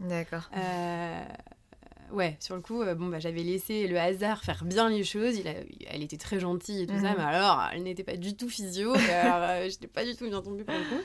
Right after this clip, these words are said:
Speaker 2: Mais bon, en tout cas, quand je lui ai dit ça, juste comme ça, elle est repartie avec sa poche d'ocytocine, elle a pas insisté, <laughs> donc je n'ai pas eu mon
Speaker 1: Mhm.
Speaker 2: ocytocine.
Speaker 1: Mais au
Speaker 2: Mais
Speaker 1: moins,
Speaker 2: du
Speaker 1: là, t'as
Speaker 2: coup,
Speaker 1: osé
Speaker 2: euh,
Speaker 1: de, t'as osé dire que, que tu le voulais pas, les
Speaker 2: Là, j'ai
Speaker 1: autres
Speaker 2: osé.
Speaker 1: personnes.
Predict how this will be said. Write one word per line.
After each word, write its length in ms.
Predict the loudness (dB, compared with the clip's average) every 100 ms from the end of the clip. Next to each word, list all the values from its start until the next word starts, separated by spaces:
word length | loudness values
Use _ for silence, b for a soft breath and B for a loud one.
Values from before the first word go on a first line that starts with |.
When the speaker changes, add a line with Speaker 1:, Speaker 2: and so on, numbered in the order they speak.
| B B B 0
Speaker 2:
Mais 80 | 2
bon, 120 | 2
en 160 | 0
tout 120 | -2 -2
cas, 100 | -2
quand 140 | 0
je 60 | -2
lui 160 | 0 -2
ai 100 | -2
dit 160 | -4
ça, 300 | -6 -4 -4 -6 B B B -6
juste 260 | 0 2
comme 160 | 2 0
ça, 380 | 0 2 2 2
elle 160 | -2 0
est 80 | 0
repartie 380 | 0 0 -2
avec 100 | -4
sa 120 | -4 -6
poche 180 | -6
d'ocytocine, 720 | -8 -8 -10 -12 -10 -6 0 0
elle 120 | 0
a 40 |
pas 160 | -2 -2
insisté, 640 | 0 -2 -2 -2 -2 -4 -6 -12
<laughs> 200 | -12 -2
donc 180 | 2 4
je 140 | 4
n'ai 160 | 0 -2
pas 160 | 0
eu 80 | 0
mon 100 | 2
Speaker 1:
Mhm. 120 | 0
Speaker 2:
ocytocine. 580 | 0 -2 -4 -4 -2 -2 -4 B
Speaker 1:
Mais 60 |
au 40 | 4
Speaker 2:
Mais 60 |
Speaker 1:
moins, 80 | 4
Speaker 2:
du 60 | 4
Speaker 1:
là, 80 | 4
t'as 180 | 6
Speaker 2:
coup, 60 | 6
Speaker 1:
osé 160 | 8 6
Speaker 2:
euh, 160 | 4 0
Speaker 1:
de, 20 |
t'as 160 | 2 2
osé 300 | 2 4 4
dire 420 | 2 2 0 0
que, 420 | -4 -2 -2 -4
que 140 | -6 -10
tu 180 | -8
le 60 | -6
voulais 200 | -2 -4
pas, 160 | -4 -2
les 80 | 4
Speaker 2:
Là, 180 | 8
j'ai 160 | 10 10
Speaker 1:
autres 100 | 8
Speaker 2:
osé. 120 | 6
Speaker 1:
personnes. 100 | 4